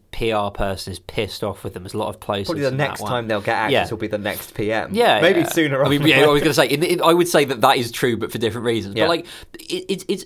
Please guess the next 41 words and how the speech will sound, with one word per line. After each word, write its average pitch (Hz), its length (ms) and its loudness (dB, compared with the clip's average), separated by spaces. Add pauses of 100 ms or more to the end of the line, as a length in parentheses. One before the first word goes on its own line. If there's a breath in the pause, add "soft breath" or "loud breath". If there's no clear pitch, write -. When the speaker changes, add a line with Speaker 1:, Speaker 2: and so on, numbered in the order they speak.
Speaker 1:
it's 165 140 -4
also 240 200 -2
interesting 98 360 -8
because 107 160 -10
it's - 120 -6
something 180 280 -4
that, 131 160 -4
like, 117 260 -4
I 120 80 -2
know, 127 160 -6
I, 123 160 -2 (240)
I, 120 320 -4
it's 113 100 -12
been 143 140 -8
a 127 60 -6 (160)
while 127 340 -2
since - 240 -10
I 98 280 -4
sort - 200 -10
of - 20 -20
thought 131 140 -6
about - 160 -8
this, 90 120 -12
but - 140 -6
I, 120 100 -6 (220 loud breath)
I'm 143 120 -6
pretty 403 180 -2
sure 175 160 -4
Tony 160 280 -4
Blair 143 180 0
used 110 200 -4
to 98 60 -8
do 101 60 -6
that 98 180 -8
kind - 180 -8
of - 60 -10
thing. - 240 -8
Like, 127 160 0
again, 110 220 0 (160)
Speaker 2:
Mm. - 20 -2
Speaker 1:
not, - 180 0